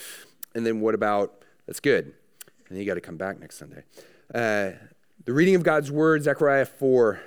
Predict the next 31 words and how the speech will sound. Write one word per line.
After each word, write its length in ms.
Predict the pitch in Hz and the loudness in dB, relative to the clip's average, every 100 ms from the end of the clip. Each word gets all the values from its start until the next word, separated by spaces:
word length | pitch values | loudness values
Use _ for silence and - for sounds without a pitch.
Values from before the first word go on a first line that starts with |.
| - | -10
verses 260 | 110 107 110 | -8 -8 -4
one 140 | 113 | -4
to 60 | 107 | -4
fourteen. 540 | 113 98 104 95 87 _ _ _ _ _ _ _ _ - | -4 -4 -8 -8 -10 _ _ _ _ _ _ _ _ -16
This 120 | 107 | -10
is, 100 | 123 | -4
"The 120 | 139 | 0
angel 400 | 160 180 165 180 | 2 4 4 4
who 140 | 160 | 2
talked 400 | 147 - 165 165 | -2 -2 -2 -2
with 160 | 165 117 | -8 -6
me 400 | 120 120 135 139 - _ _ _ - | -4 -2 -2 -6 -18 _ _ _ -20
came 320 | - 143 170 | -8 -2 2
again 540 | 185 160 120 120 156 - _ _ _ - | 2 2 2 0 -2 -6 _ _ _ -10
and 160 | 110 120 | -6 0
woke 420 | 127 175 196 160 | 6 6 6 2
me 360 | 131 120 143 - _ _ _ - | -2 -2 -4 -6 _ _ _ -2
like 180 | 131 185 | 0 0
a 40 | |
man 280 | 180 175 165 | 0 0 0
who's 280 | 165 156 139 | 2 2 0
awakened 560 | 117 143 185 185 165 | 0 2 2 2 2
out 140 | 147 139 | 2 2
of 60 | |
his 140 | 123 - | -2 -6
sleep. 440 | - 143 143 - | -4 -2 -2 -2
And 100 | 127 | -4
he 60 | 117 | -4
said 340 | - 160 170 | -2 0 0
to 100 | 156 | -2
me, 300 | 143 143 143 | -2 -2 -4